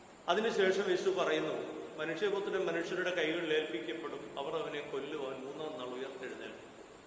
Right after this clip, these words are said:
എന്നാൽ അപ്പോൾ പത്രോസ് അവനെ മാറ്റിക്കൊണ്ടുപോയി, "അങ്ങനെ ഭവിക്കരുതേ" എന്ന് പറയുന്നു. യേശു പറഞ്ഞു, "സാത്താനെ, നീ എന്നെ വിട്ടുപോ." അങ്ങനെ ആ ഭാഗം അവസാനിക്കുന്നു. ഇവിടെ ഒന്നാമത് നാം കാണുന്നത്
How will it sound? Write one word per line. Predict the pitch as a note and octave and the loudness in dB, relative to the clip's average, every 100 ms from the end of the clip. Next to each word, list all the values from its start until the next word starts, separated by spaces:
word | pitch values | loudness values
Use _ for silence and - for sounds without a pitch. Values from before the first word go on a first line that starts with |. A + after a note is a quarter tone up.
| - - - - | -20 -20 -10 6
എന്നാൽ | F#3+ | 8
അപ്പോൾ | F#3+ G#3+ | 10 8
പത്രോസ് | G3+ G3+ G#3 A#3 A#3+ | 6 6 6 6 6
അവനെ | G3+ G3 | 4 4
മാറ്റിക്കൊണ്ടുപോയി, | F#3 E3+ - F#3+ F3 E3 D3 C3 A#2+ - - | 4 4 2 0 0 0 0 0 -2 -4 -4
"അങ്ങനെ | D3 F3+ F#3 | -2 0 0
ഭവിക്കരുതേ" | - D#3+ G3 G#3+ G3+ F3+ F3+ | 2 2 2 2 2 4 2
എന്ന് | D#3+ D#3 D3+ | 2 0 0
പറയുന്നു. | C#3+ C#3 - D3 - | 0 -2 -4 -8 -6
യേശു | D3+ E3+ | -4 -2
പറഞ്ഞു, | E3 D3 C#3+ C#3+ C#3+ - - - - | 0 0 -2 -4 -6 -8 -10 -10 4
"സാത്താനെ, | F3 - G3+ G3 | 4 6 4 4
നീ | F#3 F3+ | 4 4
എന്നെ | F3 G#3 | 2 0
വിട്ടുപോ." | F3 D#3+ - - F#2 - - - - - - - - - - - - - - - - - - - - - - - | 0 0 0 -2 -4 -6 -10 -12 -14 -16 -16 -18 -18 -20 -20 -20 -20 -20 -20 -20 -20 -20 -18 -18 -18 -20 -20 -10
അങ്ങനെ | C3+ D3 E3 D#3 - B2+ | -6 0 2 2 0 -2
ആ | C3+ | -2
ഭാഗം | C#3 C#3 C3+ C3 C3 B2 - | 0 0 0 -2 -6 -10 -10
അവസാനിക്കുന്നു. | B2 A#2+ A2 A#2 - - - - - - - - - - | -8 -6 -6 -6 -8 -12 -12 -16 -16 -18 -18 -18 -18 -10
ഇവിടെ | F#3+ A3 | 4 6
ഒന്നാമത് | F#3 G#3 A3+ A3 G#3+ G3+ F#3 | 8 8 6 6 4 4 4
നാം | E3+ - | 2 2
കാണുന്നത് | D3 D#3+ E3 C#3+ - | 0 0 0 -2 -2